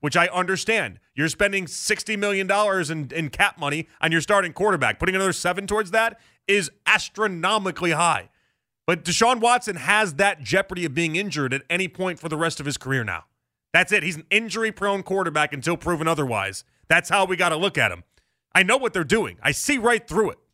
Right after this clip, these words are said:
I saw through it last year, entering this year. I see it right now. So instead of waiting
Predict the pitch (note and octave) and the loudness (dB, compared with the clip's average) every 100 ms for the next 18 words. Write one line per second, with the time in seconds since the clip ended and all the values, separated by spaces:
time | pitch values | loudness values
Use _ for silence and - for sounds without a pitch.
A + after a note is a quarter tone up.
0 | _ _ _ D#3+ F#3+ B3 C4+ B3 C4 A3 | _ _ _ 0 2 2 0 0 -2 0
1 | F#3+ A3+ - - D#3 F3 E3+ _ F#3 F3 | 2 2 0 -4 -4 -4 -6 _ -2 0
2 | F#3 F3 D#3+ D3 D3 F3+ - - F#3+ - | 0 0 -2 -2 -2 -4 -4 0 0 0
3 | C4 A3+ A#3+ A#3 A3+ C4 - _ _ _ | 0 2 2 2 2 0 -2 _ _ _
4 | _ _ _ _ _ _ _ - G#3+ A#3 | _ _ _ _ _ _ _ 2 2 4
5 | B3 F3+ F#3 A#3+ A#3 G#3 F#3 | 2 2 2 2 0 -4 -6